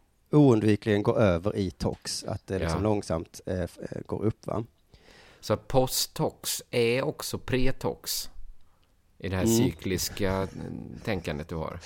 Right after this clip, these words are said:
Speaker 1: Ja, just det. Tox, det är ju en cirkel precis, ja, så att
Speaker 2: Ja,
Speaker 1: man kan ju
Speaker 2: ja,
Speaker 1: gå på vad man
Speaker 2: precis.
Speaker 1: ser sig på cirkeln då.
Speaker 2: Ja.
Speaker 1: Men, eh, men jag tänker också att man kan ha det gött i, eh, toxperioden också.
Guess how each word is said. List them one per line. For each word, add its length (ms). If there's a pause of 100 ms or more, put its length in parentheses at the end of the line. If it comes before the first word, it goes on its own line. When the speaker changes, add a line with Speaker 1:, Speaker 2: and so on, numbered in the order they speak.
(240)
Speaker 1:
Ja, 280
just 220
det. 140 (260)
Tox, 400
det 120
är 40
ju 60
en 80
cirkel 380
precis, 400
ja, 60
så 100
att 60
Speaker 2:
Ja, 60
Speaker 1:
man 100
kan 80
ju 60
Speaker 2:
ja, 160
Speaker 1:
gå 180
på 180
vad 40
man 100
Speaker 2:
precis. 140
Speaker 1:
ser 120
sig 140
på 120
cirkeln 420
då. 100 (280)
Speaker 2:
Ja. 100
Speaker 1:
Men, 260
eh, 220 (180)
men 220
jag 160
tänker 200
också 160
att 20
man 80
kan 140
ha 120
det 140
gött 220
i, 320
eh, 40
toxperioden 560
också. 240